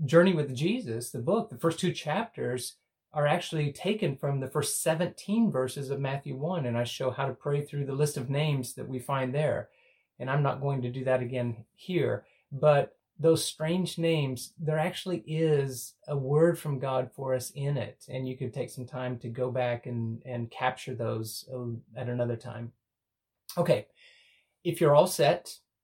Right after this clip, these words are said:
I'm going to read and let you listen to Matthew one, verses eighteen to twenty-five, a section that I call Misgivings,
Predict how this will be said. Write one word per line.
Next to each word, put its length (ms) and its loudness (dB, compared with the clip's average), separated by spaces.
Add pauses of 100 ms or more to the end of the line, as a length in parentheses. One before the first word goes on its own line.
(240)
I'm 140 2
going 240 4
to 80 0
read 560 -2
and 160 0
let 140 -2
you 120 0
listen 520 2 (340)
to 100 -4
Matthew 380 0
one, 600 0 (340)
verses 320 -4
eighteen 360 0
to 100 2
twenty-five, 800 0 (340)
a 60 -8
section 400 2
that 100 2
I 100 4
call 440 2 (260)
Misgivings, 1000 -2